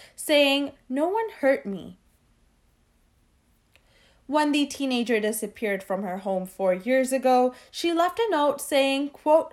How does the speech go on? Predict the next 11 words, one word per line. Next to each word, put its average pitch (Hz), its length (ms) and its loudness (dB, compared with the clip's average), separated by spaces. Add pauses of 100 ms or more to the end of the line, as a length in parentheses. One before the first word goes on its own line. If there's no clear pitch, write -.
"I 202 140 0
ran 247 360 0
away. 294 540 0
I 214 160 0
will 214 160 -2
be 226 160 -6
back. 311 460 0
I 247 120 0
swear 214 540 4
I'm 202 220 -4
sorry." 170 520 -6